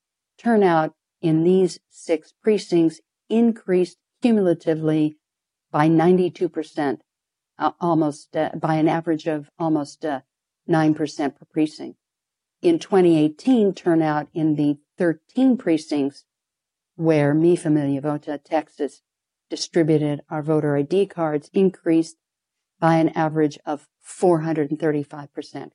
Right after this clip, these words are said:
compared to twenty fourteen. These cards are, uh, great, frankly, 'cause people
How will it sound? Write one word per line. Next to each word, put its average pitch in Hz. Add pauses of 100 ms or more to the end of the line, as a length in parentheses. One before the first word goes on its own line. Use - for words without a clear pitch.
(100)
compared 147
to 139 (520)
twenty 147
fourteen. 139 (720)
These 175
cards 165 (160)
are, 151 (320)
uh, 127 (1120)
great, 202 (200)
frankly, 160
'cause 160
people 185